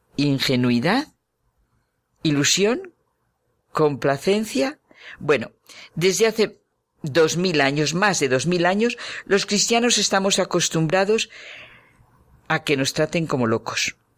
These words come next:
Una locura que dura muchos años. Y el hoy, el cristianismo, sigue siendo un hecho. La fe cristiana encierra un elemento de permanencia.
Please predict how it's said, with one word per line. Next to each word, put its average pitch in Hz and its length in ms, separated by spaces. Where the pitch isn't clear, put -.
Una 151 180
locura 143 380
que 151 100
dura 120 200
muchos 113 360
años. 185 440
Y 139 220
el 131 140
hoy, 196 340
el 120 180
cristianismo, 120 840
sigue 127 360
siendo 113 340
un 95 120
hecho. - 340
La 165 140
fe 269 160
cristiana 202 800
encierra 160 680
un 160 160
elemento 151 480
de 156 140
permanencia. 120 880